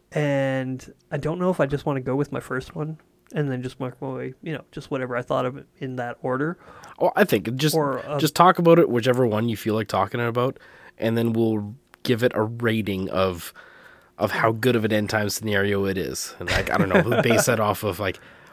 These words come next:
Speaker 2: one, how likely we think it might be, two, how survivable it might be.
Speaker 1: Yeah.
Speaker 2: And,
Speaker 1: Okay.
Speaker 2: uh, just maybe how much we personally like or hate the idea. <laughs>
Speaker 1: Like or hate the idea.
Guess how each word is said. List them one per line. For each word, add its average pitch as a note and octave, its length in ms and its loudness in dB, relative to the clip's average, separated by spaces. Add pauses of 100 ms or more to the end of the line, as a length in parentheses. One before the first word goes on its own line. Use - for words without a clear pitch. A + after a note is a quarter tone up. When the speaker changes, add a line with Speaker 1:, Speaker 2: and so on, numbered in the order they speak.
(120)
Speaker 2:
one, G#2+ 320 -2
how A2+ 220 0
likely A#2 440 -2
we C3 120 0
think C3+ 260 -4
it A#2 80 -2
might C3 240 -6
be, C3+ 300 0 (720)
two, A#2 340 -4
how G#2+ 200 -2
survivable B2 1080 -4
it C3 220 -6
might B2+ 280 -4
be. B2+ 300 0 (240)
Speaker 1:
Yeah. D3+ 320 0 (800)
Speaker 2:
And, E3 180 4
Speaker 1:
Okay. B2 280 2
Speaker 2:
uh, G2+ 220 -2 (840)
just - 240 -6
maybe G#2+ 200 -4
how A2+ 100 -4
much A#2 180 -4
we A2+ 80 -6
personally - 500 -8
like C3 280 -4
or D3 80 -4
hate - 220 -10
the G#2+ 120 -2
idea. F#2+ 440 -4
<laughs> - 100 -18
Speaker 1:
Like C#3+ 360 -2
or C#3 100 -4
hate C#3 220 -6
the C#3 140 -4
idea. C#3 520 -2